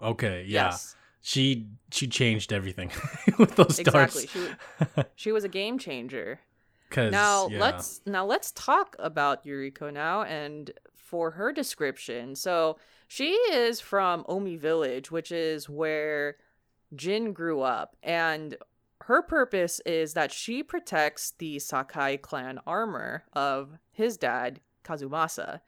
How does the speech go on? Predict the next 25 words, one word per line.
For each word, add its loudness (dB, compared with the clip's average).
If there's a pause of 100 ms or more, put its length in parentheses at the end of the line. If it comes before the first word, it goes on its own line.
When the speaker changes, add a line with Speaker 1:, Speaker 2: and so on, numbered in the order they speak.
(320)
Speaker 2:
And -4
then 0 (800)
part 4
of 4
Act -2
Two 2
is -2
Jin -4
is -8
going -6
to -8
reclaim -6
the -10
Sakai -8
armor. 2 (320)
In -6
his -10
journey, 2
he -6
meets -6
Yuriko, 2 (360)
and -4 (200)
Yuriko, 0 (100)
and -4
then -6